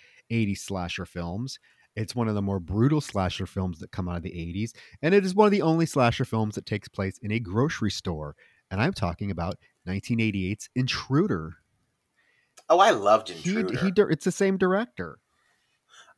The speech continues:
Speaker 2: I would never fucking guess it, to be honest. I really liked Intruder, which was completely, uh, set within one location and really made the very most of it,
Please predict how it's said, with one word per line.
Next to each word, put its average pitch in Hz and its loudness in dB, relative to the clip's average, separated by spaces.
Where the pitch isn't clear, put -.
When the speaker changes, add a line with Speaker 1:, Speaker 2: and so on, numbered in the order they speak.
Speaker 2:
I 196 12
would 214 8
never 180 6
fucking 120 2
guess 87 -2
it, - -10
to 110 -8
be 87 -2
honest. 82 -2
I 214 12
really 147 2
liked 127 6
Intruder, 120 -2
which 110 -4
was 107 -8
completely, 120 -6
uh, 92 6
set 120 4
within 107 -4
one 101 2
location 92 -6
and 92 -8
really 120 -2
made 95 -4
the 95 -6
very 101 -2
most 87 -8
of 85 -6
it, 80 -4